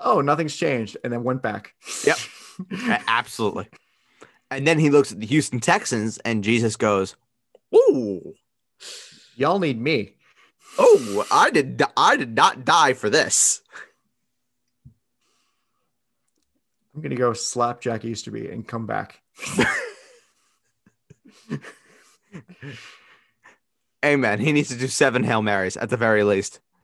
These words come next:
Speaker 1: Yes. Anyway, um, that I, I agree with, with what you said about the running backs. It's just, it's just not a fun time.
Speaker 2: Nope.
Speaker 1: Um, the receivers, I mean, outside of Allen Robinson,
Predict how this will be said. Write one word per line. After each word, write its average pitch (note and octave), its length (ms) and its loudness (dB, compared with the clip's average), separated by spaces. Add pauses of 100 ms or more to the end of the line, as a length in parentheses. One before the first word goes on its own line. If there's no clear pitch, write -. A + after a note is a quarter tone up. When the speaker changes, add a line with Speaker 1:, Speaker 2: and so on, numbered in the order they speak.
(1900)
Speaker 1:
Yes. A#2+ 320 -6 (140)
Anyway, C#3 600 2 (180)
um, A#2+ 680 0
that C3+ 680 4 (880)
I, D3+ 320 2
I D3 200 2
agree C#3 320 2
with, B2 260 -2
with C3 340 -6
what A#2+ 140 -4
you A#2 60 -6
said A2 180 -6
about G#2 180 -6
the G#2+ 60 -8
running A2 220 -6
backs. - 300 -12
It's - 180 -12
just, - 380 -14
it's - 180 -10
just B2 120 -12
not G2+ 120 -4
a - 40 -14
fun - 220 -14
time. - 200 -14 (480)
Speaker 2:
Nope. G#2 180 -6 (520)
Speaker 1:
Um, A#2+ 500 0
the B2 180 -4
receivers, D#3+ 840 -2 (200)
I C#3 40 -4
mean, C#3+ 100 -2
outside F#3 420 0
of C3+ 60 -2
Allen C3+ 260 2
Robinson, B2+ 680 -2